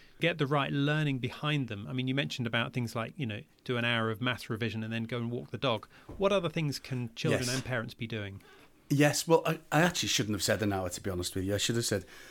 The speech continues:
Speaker 2: 'cause it, there's, uh, you chunk your learning time, uh, sort of dependent upon your age. So as you're getting a little bit older, so as you're approaching the sixth form, for example, you might be doing a twenty-five minute chunk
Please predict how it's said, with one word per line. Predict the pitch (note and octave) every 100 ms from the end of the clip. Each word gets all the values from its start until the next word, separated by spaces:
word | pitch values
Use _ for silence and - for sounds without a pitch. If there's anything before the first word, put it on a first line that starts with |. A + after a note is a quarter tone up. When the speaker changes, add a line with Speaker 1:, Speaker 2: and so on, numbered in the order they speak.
| -
Speaker 2:
'cause | - A2+
it, | A#2 -
there's, | - A2+ -
uh, | B2 A#2+ - - _ _ _ _
you | - A#2+
chunk | - D#3 C3+ -
your | A2+
learning | G#2 G2+ G2 F#2+ F#2
time, | - G2+ F#2 F2+ F#2 -
uh, | G1+ - - -
sort | - A2+
of | G#2
dependent | G#2+ - A#2 A#2
upon | A#2+ A2
your | G#2 -
age. | G#2+ G#2+ A#2+ - - - - -
So | - A#2+
as | B2+
you're | B2
getting | G#2+ A2 A2
a |
little | A2 G#2
bit | A2
older, | A2+ A2 A2 A2 G#2+
so | -
as | G2 G2
you're |
approaching | F#2+ G2+ -
the | F#2+
sixth | - B2 -
form, | A#2 A2
for | G#2 G#2
example, | G#2+ G#2 G#2 G#2 - - -
you | G#2+
might | G#2+
be | G#2
doing | G#2+ G2+
a |
twenty-five | - G#2 F#2 - F#2 F2+
minute | F#2+ F2+
chunk | - G2 F#2+